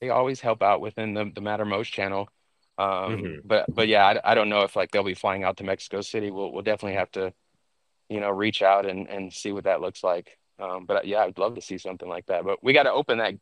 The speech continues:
Speaker 1: that door first, right? We gotta shake hands and, and, and nurture that. And, and they've been doing that themselves by just ensuring that we still had this support. Um, let them rip this shit out of V T C Pay, and you all gonna be pissed off. So I suggest
Speaker 2: Right.
Speaker 1: we get a group of five together and get this done.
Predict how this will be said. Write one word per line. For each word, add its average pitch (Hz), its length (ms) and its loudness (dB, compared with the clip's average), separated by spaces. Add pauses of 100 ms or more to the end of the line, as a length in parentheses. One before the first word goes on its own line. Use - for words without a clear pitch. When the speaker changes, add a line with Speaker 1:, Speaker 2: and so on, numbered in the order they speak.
(100)
Speaker 1:
that 104 220 0
door 104 280 2
first, 92 300 -2
right? 92 220 2
We 98 80 -6
gotta 101 160 2
shake 104 280 0
hands 101 320 -6
and, 98 220 -6 (540)
and, 101 400 -4
and 98 160 -2
nurture 107 380 2
that. 98 280 4
And, 104 160 -4
and 104 180 0
they've 127 160 4
been 131 160 4
doing 120 280 2
that 113 180 0
themselves 107 500 2
by 104 140 0
just 104 240 -2
ensuring 104 420 -2
that 98 160 4
we 107 140 -2
still 98 220 -2
had 101 240 4
this 101 160 -6
support. 104 440 -2 (400)
Um, 90 440 -2
let 120 240 4
them 120 160 2
rip 131 180 2
this 117 140 4
shit 127 200 2
out 120 140 8
of 107 80 -2
V 117 140 0
T 123 160 -4
C 120 180 -2
Pay, 131 300 4
and 104 80 -4
you 110 100 4
all 101 140 6
gonna 104 120 -2
be 98 100 -4
pissed 107 280 -4
off. 90 340 0 (640)
So - 140 -6
I 104 100 0
suggest 120 320 -4
Speaker 2:
Right. 87 100 6
Speaker 1:
we 113 60 2
get 123 160 0
a 117 40 0
group 113 200 -6
of 107 80 -10
five 120 240 4
together 104 360 0
and 101 120 -6
get 101 160 -6
this 95 160 -12
done. 90 320 -10